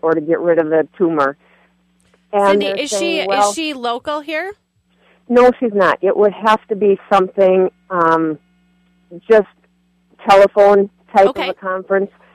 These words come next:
Speaker 2: We offer
Speaker 1: And
Speaker 2: telephone and we offer Skype. And what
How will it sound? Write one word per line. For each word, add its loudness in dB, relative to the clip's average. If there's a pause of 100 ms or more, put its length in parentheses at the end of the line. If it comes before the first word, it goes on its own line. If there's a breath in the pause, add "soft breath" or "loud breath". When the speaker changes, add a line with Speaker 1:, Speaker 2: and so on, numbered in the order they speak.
Speaker 2:
We -6
offer -6
Speaker 1:
And -4
Speaker 2:
telephone -6
and -10
we -10
offer -10
Skype. -14
And -14
what -10